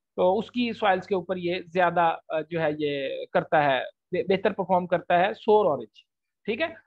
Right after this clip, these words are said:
वहाँ की जमीनें जो है ना वो ज्यादा भारी हैं, वहाँ पे ज्यादा, अ, जो है ना वो क्लेई soils हैं, तो उसमें ये जट्टी खट्टी नहीं चलती अच्छी, जट्टी खट्टी flop हो जाती है, वहाँ पे खत्म हो जाती है, उसकी बजाय सोर ऑरेंज ज्यादा बेहतर perform करता है।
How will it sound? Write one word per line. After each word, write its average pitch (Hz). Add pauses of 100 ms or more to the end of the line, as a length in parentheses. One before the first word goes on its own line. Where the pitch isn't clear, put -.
वहाँ 214
की 285
जमीनें 247
जो 269
है 262
ना 285
वो 262
ज्यादा 233
भारी 202
हैं, 233
वहाँ 220
पे 220
ज्यादा, 202
अ, 196
जो 190
है 190
ना 208
वो 208
क्लेई 208
soils 220
हैं, 226
तो -
उसमें 285 (400)
ये 226
जट्टी 226
खट्टी 254
नहीं 262
चलती 190
अच्छी, 147
जट्टी 175
खट्टी 220
flop 208
हो 220
जाती 202
है, 202
वहाँ 190
पे 190
खत्म 196
हो 208
जाती 190
है, 202
उसकी 185
बजाय 175
सोर 175
ऑरेंज 170
ज्यादा 147
बेहतर 143
perform 147
करता 147
है। -